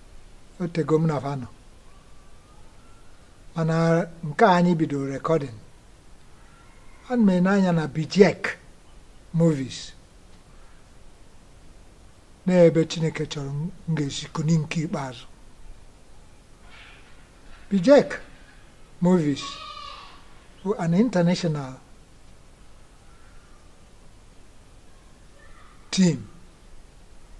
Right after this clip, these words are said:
of which ọ na-eme record, ọ na-eme video.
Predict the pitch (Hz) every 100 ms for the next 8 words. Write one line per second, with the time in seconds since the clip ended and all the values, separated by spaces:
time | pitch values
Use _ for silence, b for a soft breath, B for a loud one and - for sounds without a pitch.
0 | - 170 165 202 262 - - - - 196
1 | 214 170 151 170 160 - 151 117 - -
2 | - - - - - - - - - -
3 | - - 156 180 151 143 151 156 160 127